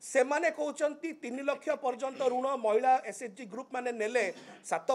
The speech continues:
ପ୍ରତିଶତ ସୁଧ ହାର, ଏବଂ ଯଦି ପାଞ୍ଚ ଲକ୍ଷ ପର୍ଯ୍ୟନ୍ତ ନେବେ, ତିନିରୁ ପାଞ୍ଚ ଲକ୍ଷ,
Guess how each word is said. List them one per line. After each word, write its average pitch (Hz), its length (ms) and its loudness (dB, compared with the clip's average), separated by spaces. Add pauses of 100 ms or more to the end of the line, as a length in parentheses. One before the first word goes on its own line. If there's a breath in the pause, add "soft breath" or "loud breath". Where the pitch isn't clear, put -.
ପ୍ରତିଶତ 262 460 -2
ସୁଧ 226 220 -2 (120)
ହାର, 175 140 4 (800 soft breath)
ଏବଂ 240 240 8 (100)
ଯଦି 254 180 2 (380)
ପାଞ୍ଚ 202 220 4 (100)
ଲକ୍ଷ 302 320 0
ପର୍ଯ୍ୟନ୍ତ 254 400 0
ନେବେ, 247 320 -2
ତିନିରୁ 262 320 -8
ପାଞ୍ଚ 254 320 -4
ଲକ୍ଷ, 247 240 -2